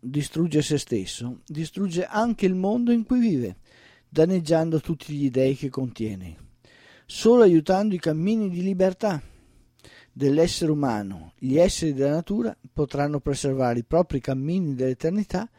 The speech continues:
prima che la pazzia del potere di avere distrugga irrimediabilmente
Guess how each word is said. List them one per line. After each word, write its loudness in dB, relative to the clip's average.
prima 2
che -4
la 2
pazzia 0
del 2
potere -2
di -2
avere -4
distrugga -6
irrimediabilmente -4